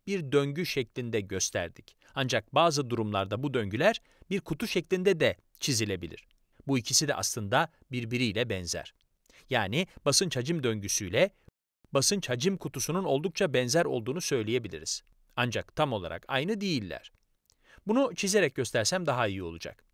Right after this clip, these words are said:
Buradaki kırmızı noktadan başlayabiliriz. Kutuyu kırmızı renkle gösterelim. Kutuda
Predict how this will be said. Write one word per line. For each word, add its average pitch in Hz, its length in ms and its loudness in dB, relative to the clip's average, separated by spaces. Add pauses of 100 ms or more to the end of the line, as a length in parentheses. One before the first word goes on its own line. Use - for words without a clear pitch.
(680)
Buradaki 220 380 2
kırmızı 202 360 2
noktadan 175 440 2
başlayabiliriz. 147 760 0 (580)
Kutuyu 147 300 2
kırmızı 135 380 0
renkle 104 320 -2
gösterelim. 98 640 -6 (720)
Kutuda 202 460 2